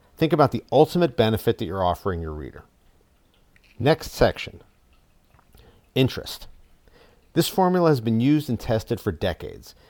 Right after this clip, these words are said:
In fact, some of the most successful marketers in the world use this formula every day, and Gary Halbert, whose sales letter-, whose sales letters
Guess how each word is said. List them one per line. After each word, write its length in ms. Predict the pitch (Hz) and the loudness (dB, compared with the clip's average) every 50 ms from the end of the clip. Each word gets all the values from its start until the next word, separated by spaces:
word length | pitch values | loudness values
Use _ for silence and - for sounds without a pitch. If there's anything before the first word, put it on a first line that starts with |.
| _ _ - | _ _ 2
In 100 | 98 - | 2 4
fact, 460 | - - 185 160 120 113 - - - - | 6 6 8 8 6 4 0 -4 -14 -12
some 240 | - - 135 135 | -4 0 2 2
of 40 | 135 | 4
the 60 | 131 | 4
most 220 | 127 127 123 - - | 4 4 2 2 0
successful 420 | 104 - - - 143 - - 160 | -4 -6 -2 -2 -2 0 0 -2
marketers 480 | 139 127 131 135 - 127 113 123 110 104 | 0 2 2 0 0 0 -2 -2 -2 -2
in 60 | 117 | -2
the 60 | 113 | -2
world 360 | 104 101 101 101 101 104 90 | 0 0 2 2 2 0 0
use 240 | 92 110 143 135 107 | -2 -2 -2 -2 0
this 160 | 131 131 - | -2 -2 -4
formula 460 | - - 107 107 104 104 104 104 101 - | -4 -6 -4 -2 0 0 0 0 0 -2
every 320 | - 107 107 101 113 104 | 0 -2 0 0 0 -2
day, 300 | 87 87 73 - - - _ _ _ - - _ _ | -2 -2 -6 -8 -12 -18 _ _ _ -20 -20 _ _
and 160 | - 95 98 | -10 -8 -4
Gary 300 | - 135 139 147 143 135 | -2 0 2 2 2 2
Halbert, 480 | 139 160 185 208 151 104 101 104 - - | 2 2 2 2 2 2 0 -2 -2 -4
whose 180 | - 110 101 - | -8 -8 -8 -6
sales 340 | - - 123 131 135 107 | -4 -2 2 2 2 2
letter-, 480 | 117 123 117 113 117 113 110 107 101 - - 87 90 95 131 98 - - - | 2 0 0 2 2 2 2 0 -2 -6 -10 -16 -20 -20 -20 -20 -20 -16 -8
whose 180 | - 120 101 | -6 -6 -6
sales 380 | - - - 143 147 160 170 131 | -4 0 2 2 4 4 4 2
letters 460 | 127 117 101 120 110 101 98 - - | 2 0 0 0 -2 -4 -6 -8 -10